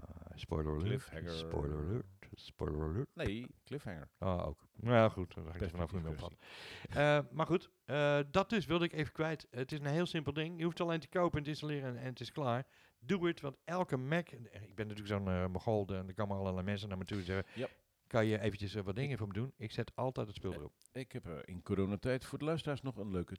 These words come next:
Speaker 2: tip.
Speaker 1: De, de
Speaker 2: Ik
Speaker 1: tip.
Speaker 2: werk namelijk al een jaartje of vijftien, ja, ja,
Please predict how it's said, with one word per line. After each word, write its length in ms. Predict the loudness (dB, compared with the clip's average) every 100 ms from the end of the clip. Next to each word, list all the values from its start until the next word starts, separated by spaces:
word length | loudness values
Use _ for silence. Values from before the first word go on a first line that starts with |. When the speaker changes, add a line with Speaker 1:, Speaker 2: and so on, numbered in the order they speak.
| -6
Speaker 2:
tip. 160 | -6 -6 -12 _ -14 -10
Speaker 1:
De, 120 | -8 -8
de 120 | -6
Speaker 2:
Ik 60 | -2
Speaker 1:
tip. 100 | 0
Speaker 2:
werk 160 | 0 0
namelijk 280 | 0 -2 -2
al 120 | -4
een 80 | -2
jaartje 360 | -2 -6 -8
of 80 | -10
vijftien, 580 | -4 0 0 -2 -6 -8
ja, 240 | -10 -8
ja, 240 | -6 -8